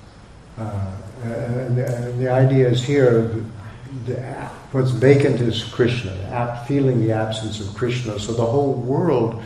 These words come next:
must be feeling that absence. Uh, I'm feeling that absence. Uh, and, uh, I don't see you in the whole world, but the, but the idea is also there that the world itself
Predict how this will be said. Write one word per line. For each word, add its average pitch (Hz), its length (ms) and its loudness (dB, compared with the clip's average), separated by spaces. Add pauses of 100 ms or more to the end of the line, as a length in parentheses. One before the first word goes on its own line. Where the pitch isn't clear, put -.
(200)
must 120 240 0
be 110 120 2
feeling 117 520 -4
that 98 280 -6
absence. - 920 -12 (1500)
Uh, 92 200 -10 (520)
I'm 127 300 4
feeling 120 320 4
that 110 160 2
absence. - 840 -6 (380)
Uh, 113 40 -8
and, 113 720 -2 (560)
uh, - 120 -14 (920)
I 117 80 0
don't 123 180 4
see 139 240 0
you 131 100 2
in 123 60 4
the 123 100 4
whole 120 220 4
world, 123 300 4
but 110 80 0
the, 123 260 2
but 120 140 0
the 127 100 6
idea 135 380 4
is 113 80 0
also 127 420 2
there 113 200 2
that 110 180 0
the 113 80 0
world 139 500 2
itself - 1040 -8